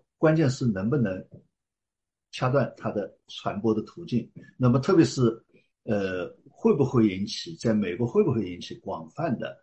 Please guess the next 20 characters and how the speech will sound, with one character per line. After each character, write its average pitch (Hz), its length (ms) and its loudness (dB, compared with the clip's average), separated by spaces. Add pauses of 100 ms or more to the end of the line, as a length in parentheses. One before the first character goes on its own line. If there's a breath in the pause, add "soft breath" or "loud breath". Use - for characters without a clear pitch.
(600)
小 85 340 -6
银 107 200 -2
行 87 300 -8
的 - 200 -14 (260)
倒 110 180 -2
闭 156 160 6
潮， - 320 -6 (240)
这 - 160 2
个 170 100 4
是 113 200 -6 (440)
需 - 240 -4
要， 90 360 -6 (260)
呃， 85 180 -10
关 110 280 2
注 110 160 -2
的。 - 160 -12 (100)
那 139 120 2
如 127 160 6
果 220 100 6
说 135 280 0